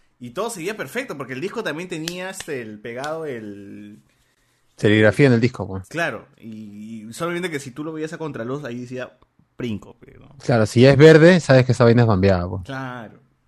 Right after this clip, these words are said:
Speaker 1: Ahora, ¿tú cómo veías que ese disco era original? Siempre tenía un sticker, creo, en la portada, y además el, el disco, el, cuando tú lo girabas, no era
Speaker 2: Plateado,
Speaker 1: verde.
Speaker 2: era plateado.
Speaker 1: Era plateado. Y esa huevada era, es, es original,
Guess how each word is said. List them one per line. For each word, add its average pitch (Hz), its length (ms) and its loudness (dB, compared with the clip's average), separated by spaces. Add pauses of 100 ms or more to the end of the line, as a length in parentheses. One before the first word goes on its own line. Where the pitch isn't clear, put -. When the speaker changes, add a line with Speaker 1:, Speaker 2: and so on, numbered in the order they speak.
Speaker 1:
Ahora, 139 340 -8
¿tú 190 120 -10
cómo 208 360 -8
veías 175 340 -4
que 185 120 -8
ese 185 120 -8
disco 180 240 -6
era 185 60 -2
original? 151 400 -4
Siempre 151 180 -14
tenía 151 140 -8
un 151 140 -8
sticker, 135 420 -10
creo, 131 140 -10
en 135 60 -10
la 131 100 -12
portada, 165 480 -8 (280)
y - 80 -12
además 131 340 -8
el, 131 280 -8
el 113 240 -14
disco, 147 540 -14
el, 104 500 -16
cuando 107 240 -16
tú 135 100 -16
lo 135 120 -12
girabas, 131 520 -10
no 131 80 -12
era 120 480 -14
Speaker 2:
Plateado, 110 600 4
Speaker 1:
verde. 104 100 -10 (240)
Speaker 2:
era 110 200 2
plateado. 98 420 2
Speaker 1:
Era 104 160 -10
plateado. - 440 -20 (320)
Y 110 60 -20
esa 107 220 -16
huevada 98 480 -14 (120)
era, 95 600 -18
es, 104 260 -18
es 101 220 -18
original, - 440 -20